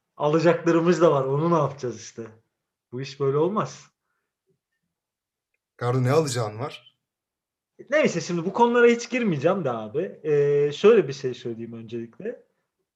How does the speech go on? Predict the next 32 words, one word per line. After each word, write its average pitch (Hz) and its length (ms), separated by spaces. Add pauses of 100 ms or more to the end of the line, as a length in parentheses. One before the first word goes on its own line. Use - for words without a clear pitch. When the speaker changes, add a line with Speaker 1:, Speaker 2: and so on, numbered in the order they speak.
(200)
Speaker 1:
Ben 180 180
de 240 60 (680)
Boğaziçi 190 680
Üniversitesi 175 580
ile 185 120
alakalı 139 500 (100)
<laughs> - 140
çok - 180 (100)
gereksiz 196 500
bir 185 140
giriş 180 320
oldu 175 180 (100)
ama. 180 400
<laughs> - 20 (2500)
Boğaziçi 202 340
Üniversitesi 190 500
ile 185 100
alakalı 156 440
konuşmak 131 420
istiyorum. 160 340
Özür, 214 140
özür, 185 240
siktir 190 340
et 185 260
ya, 139 80
yapmadık 156 540
işte. - 400 (480)
İkinci 185 320
sezon 190 280 (140)
bomba 175 340
gibi 151 240
izleyelim, 143 500